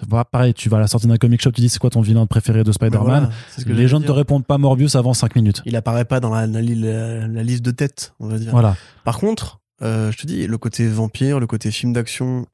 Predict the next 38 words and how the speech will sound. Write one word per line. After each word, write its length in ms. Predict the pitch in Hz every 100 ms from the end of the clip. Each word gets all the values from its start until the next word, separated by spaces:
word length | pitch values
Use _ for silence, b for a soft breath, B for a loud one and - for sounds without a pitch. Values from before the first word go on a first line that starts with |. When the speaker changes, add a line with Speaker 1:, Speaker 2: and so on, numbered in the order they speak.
| -
Speaker 2:
avec 260 | 123 123
Jared 280 | 117 110 110
Leto, 300 | 110 123 170
ça 280 | 160 - 120
c'est 180 | - 95
un 60 |
système 300 | 104 - 104
seller, 320 | 107 110 113 110 101 b b b b b _ -
euh, 180 | 98
garanti. 360 | 104 107 113 180
Et 100 | 156
puis 120 | 135
surtout, 380 | 120 127 - 220 - _ _ _ _ _ _ _ _ _ -
moi 140 | 135
ce 60 | 151
qui 100 | 143
m'intéressera, 440 | 123 117 117 143
ce 80 | 175
sera 140 | - 123
de 40 |
voir 200 | 117 131
si 100 | -
le 60 | 117
film 240 | - 123
pourra 340 | - 120 131
se 160 | 131 -
reposer 360 | 110 107 117 123
sur, 120 | -
sur 180 | - 101
ce, 220 | 107 98
sur 220 | - 110
ce 100 | -
capital, 540 | 117 113 123 120 120
euh, 200 | 110 104
clickbait, 440 | 104 - 127 117 117 107
on 60 |
va 100 | 107
dire, 220 | 104 110